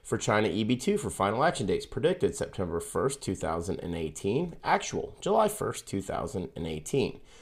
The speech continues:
No forward movement, and my prediction was over sixty-two days.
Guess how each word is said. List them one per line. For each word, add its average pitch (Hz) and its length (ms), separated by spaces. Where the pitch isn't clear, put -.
No 92 180
forward 127 320
movement, 107 460
and 92 80
my 87 120
prediction 85 420
was 101 200
over 92 320
sixty-two - 680
days. - 480